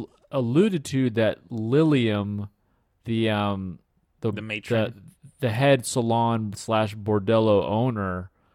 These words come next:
Speaker 1: um, was the one who murdered him.
Speaker 2: Oh, right. Yeah, so that's, yeah, that's why he, she, um, so Meta wants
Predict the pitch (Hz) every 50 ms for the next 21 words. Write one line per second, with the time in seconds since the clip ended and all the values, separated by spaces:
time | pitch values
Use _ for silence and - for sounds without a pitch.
0 | _ _ _ _ _ _ _ _ 123 117 104 104 101 98 98 95 - - 113 117
1 | 117 113 107 123 110 110 113 110 104 104 110 104 104 117 131 139 127 104 95 80
2 | 73 - - - - - _ _ _ _ _ _ _ _ _ _ _ _ _ _
3 | _ _ _ _ _ _ _ _ - 120 113 117 117 123 123 127 127 135 135 135
4 | 131 135 135 131 127 127 120 117 139 143 127 113 - _ - 160 147 110 - -
5 | 156 131 135 131 - - - 139 123 110 104 117 113 - - 127 113 110 110 117
6 | - _ _ _ _ _ - - - 120 107 - _ _ _ _ _ _ _ _
7 | _ _ _ _ _ - 156 127 113 110 101 101 101 _ _ _ _ _ _ _
8 | - - 127 113 110 110 110 104 104 104 104 101 - - - - -